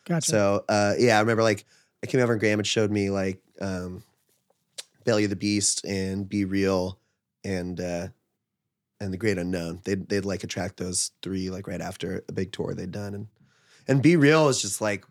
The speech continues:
Speaker 2: one of the best songs I'd ever heard.
Speaker 1: Mm-hmm.
Speaker 2: And I was like, the first time I heard it, I was like, "This is the best song that, like, anyone I know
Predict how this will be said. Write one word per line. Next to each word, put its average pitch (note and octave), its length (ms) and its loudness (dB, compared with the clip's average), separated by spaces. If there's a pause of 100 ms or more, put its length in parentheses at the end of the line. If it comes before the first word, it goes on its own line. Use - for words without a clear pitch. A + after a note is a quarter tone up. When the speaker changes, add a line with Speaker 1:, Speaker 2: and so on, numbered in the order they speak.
(180)
Speaker 2:
one A#2 180 0
of G2 60 -4
the G2 60 -8
best F#2 280 -4
songs F2 500 -6 (340)
I'd G2 120 -2
ever F2+ 240 -2
heard. E2+ 320 -6
Speaker 1:
Mm-hmm. E3+ 220 6
Speaker 2:
And F#2+ 140 8
I F#2 60 0
was F#2 160 -4
like, F#2 280 -2
the - 160 -18
first G2 240 -2
time F2+ 160 -8
I F2 40 -8
heard F2 160 -8
it, - 20 -6
I - 20 -6
was F2 80 -8
like, F2+ 100 -10
"This F#2+ 100 -8
is F#2+ 80 -8
the F#2+ 60 -12
best F2 280 -6
song F2+ 420 -8 (440)
that, - 260 -6
like, D#2+ 240 -6 (140)
anyone E2+ 440 -6
I F2+ 80 -10
know F2 340 -12